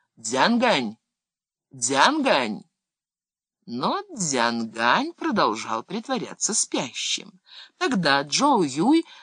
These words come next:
скинул одежды и тоже лёг. "Джоу Юй — человек осторожный", размышлял Дзянгань. "Утром он хватится, что исчезло письмо, и убьёт меня". Пролежав до пятой стражи,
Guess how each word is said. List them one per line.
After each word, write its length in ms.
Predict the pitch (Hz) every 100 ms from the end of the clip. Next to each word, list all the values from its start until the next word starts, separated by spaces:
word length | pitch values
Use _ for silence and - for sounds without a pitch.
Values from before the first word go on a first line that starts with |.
| _
скинул 500 | - - 165 147 139
одежды 640 | 127 139 247 311 247 240 226
и 40 |
тоже 380 | - 120 104 101
лёг. 640 | 73 95 - - - _ _ _ _ _ _ _ _ _ _ _ _ _
"Джоу 440 | 80 95 143 226 247
Юй — 500 | 190 208 247 254 233
человек 640 | - 175 156 165 208 208
осторожный", 920 | 196 - 170 143 127 226 285 214 185 151
размышлял 680 | 131 127 127 - 127 120
Дзянгань. 800 | 123 120 123 120 117 120 117 117 _ _ _ _ _
"Утром 460 | 135 180 190 202 202
он 140 | 208
хватится, 680 | - 254 294 220 127 - 123
что 260 | - 131
исчезло 480 | 131 - 135 123 127
письмо, 440 | 123 139 - 127 127
и 160 | -
убьёт 600 | 240 262 170 143 143 143
меня". 460 | 147 139 135 135 143 _ _ _ _ _ _ _ _ _ _ _ _ _
Пролежав 580 | 127 127 123 120 117 117
до 200 | 120 120
пятой 480 | - 233 214 - 160
стражи, 640 | - 196 220 226 214 254